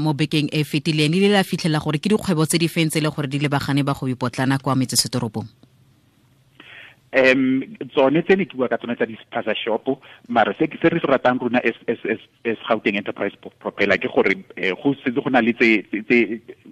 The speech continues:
Speaker 2: di-business tse nka reng di-manufacturing. Go na le batho ba ba, ba, ba, ba, ba, ba, ba etsang gore bo di, bo di-juice, ba manufacture bo di-juice, em, ba manufacture di, eh, ke bone business e nngwe ya, ya, ya, eh, moshimane o mongwe, ke re ke moshimane because ke motho,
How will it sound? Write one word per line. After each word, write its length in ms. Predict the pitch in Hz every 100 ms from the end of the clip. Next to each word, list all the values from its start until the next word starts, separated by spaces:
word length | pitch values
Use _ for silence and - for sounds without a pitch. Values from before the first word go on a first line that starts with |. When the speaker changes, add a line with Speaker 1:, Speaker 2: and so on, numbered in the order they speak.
| 95
Speaker 2:
di-business 480 | 120 107 117 113
tse 80 | 123
nka 140 | 117 110
reng 220 | 107 104
di-manufacturing. 800 | 98 98 95 117 110 - 95 -
Go 80 | 120
na 60 | 123
le 80 | 123
batho 160 | -
ba 140 | 117 110
ba, 160 | 104 - - - -
ba, 80 |
ba, 140 | 107 104 -
ba, 160 | 110
ba, 160 | 107 101 95 95
ba, 160 | 104
ba 80 | 104
etsang 400 | 98 104 - 98
gore 160 | 98 95
bo 160 | 107
di, 160 | 107 104 98
bo 160 | 110
di-juice, 560 | 101 85 98 110 - 113
ba 80 | 107
manufacture 640 | 110 107 - 107 117 104
bo 80 | 104
di-juice, 640 | 101 85 - 107 - 117 107 - - - -
em, 400 | 98 95 98 90 92
ba 80 | 104
manufacture 800 | 107 110 110 113 - 120 98 98
di, 300 | 98 98 98 -
eh, 400 | 95 95 92 -
ke 80 |
bone 160 | 98 120
business 400 | 120 113 113 -
e 80 | 98
nngwe 240 | 104 110
ya, 240 | 98 95 98
ya, 480 | 98 95 95 95 -
ya, 480 | 92 95 98 95 98 -
eh, 160 | 101
moshimane 480 | 95 95 - 107 90
o 0 |
mongwe, 320 | 98 95 92
ke 160 | - 101
re 80 | 90
ke 80 | 110
moshimane 320 | 110 107 101
because 240 | 95 95
ke 160 | - 104
motho, 160 | 98